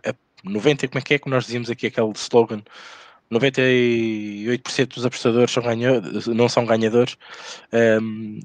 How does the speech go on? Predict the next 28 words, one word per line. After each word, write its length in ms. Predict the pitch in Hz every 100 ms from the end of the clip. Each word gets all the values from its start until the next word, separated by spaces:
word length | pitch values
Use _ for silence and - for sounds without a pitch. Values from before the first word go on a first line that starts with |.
| 98
havia 200 | 120 120
uma 100 | 117
res-, 200 | - -
um 60 |
restício 460 | 208 - 127 - 135
que 140 | -
era. 160 | 101 - - -
Era 140 | - 113
muito 140 | 139
trabalhoso, 500 | 147 139 131 147 156
nem 120 | 117 113
todos 220 | 127 -
conseguíamos. 640 | 127 - 117 104 85 - _ _ _ _ _ 85
Mas 100 | 85
eu 80 |
acho 140 | 92 -
que 40 |
cada 120 | 113
vez, 160 | 117 123 _ -
cada 120 | - 107
vez 120 | 123
está 100 | 156
pior. 380 | - 120 120 - _ _ _ _ _ _
Cada 180 | - 98
vez 140 | 117
está 140 | - 131
pior. 260 | 113 104 - - - - - _
Ahm, 800 | 90 92 92 90 90 90 90